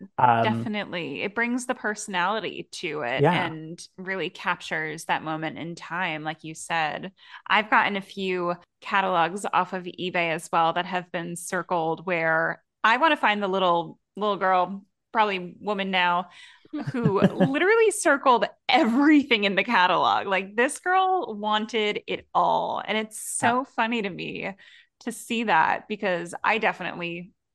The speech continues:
Speaker 2: circled things growing up, not to this extent. I was very selective and,
Speaker 1: Yeah.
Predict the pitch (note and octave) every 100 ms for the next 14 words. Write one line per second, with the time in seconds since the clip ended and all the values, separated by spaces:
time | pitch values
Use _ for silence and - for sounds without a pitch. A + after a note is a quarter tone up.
0 | - - E3+ E3 E3 F3 E3 E3 - -
1 | E3 E3+ E3 E3 - G3 F#3+ - F3+ F3+
2 | - - - G3 D#3+ F3 - F#3 F#3+ F3+
3 | F3+ F#3 F#3 F#3+ F3+ E3+ - E3+ E3 E3
4 | F3 - - A#2+